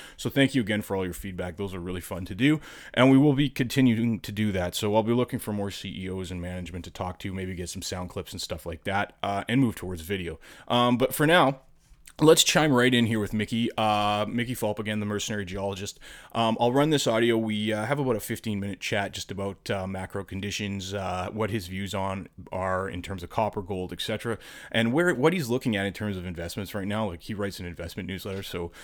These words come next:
when he's <laughs> making recommendations, I sort of ask him, "Well, what are you re-, recommending right now?" So there's some interesting questions here, and, uh, we kinda go back and forth a little bit. It's a good conversation. So I'll run that now,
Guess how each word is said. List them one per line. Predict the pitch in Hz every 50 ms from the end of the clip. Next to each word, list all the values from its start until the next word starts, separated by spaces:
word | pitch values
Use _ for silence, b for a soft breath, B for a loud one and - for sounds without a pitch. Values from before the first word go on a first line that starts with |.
| B B B
when | 120 123
he's | 135 131 - - - - -
<laughs> | - - - -
making | 113 127 143 147 - 143 135 127
recommendations, | 117 113 - - 107 101 98 95 98 104 - - 101 92
I | 98
sort | 92 - 107 101
of | 98
ask | 95 92 -
him, | 104 101 95
"Well, | 92
what | 92 98 104 113
are |
you | 107 104 98
re-, | 101 95 87 _ _
recommending | - 101 101 98 - 104 98 95 95 90
right | 82 82 90 -
now?" | - 90 87 - B B B B B
So | - - 175 165
there's | 156 156 147 160 156
some | - 190 185
interesting | 196 180 - 185 156
questions | - 131 117 - - 117 - -
here, | 127 120
and, | 117 113 113 113
uh, | 107 104 104 104
we | 110 107
kinda | - 127 113 107
go | 101 101
back | 90 98 95 -
and | 101 -
forth | 110 101 90 -
a |
little | 110 104 101
bit. | 92 101 98
It's | - -
a |
good | 104 107 92
conversation. | - 104 98 90 85 - 101 95 - 101 -
So | - 107
I'll | 110 117
run | 127 135 135 147
that | 139 131 104
now, | 101 110 117 139 143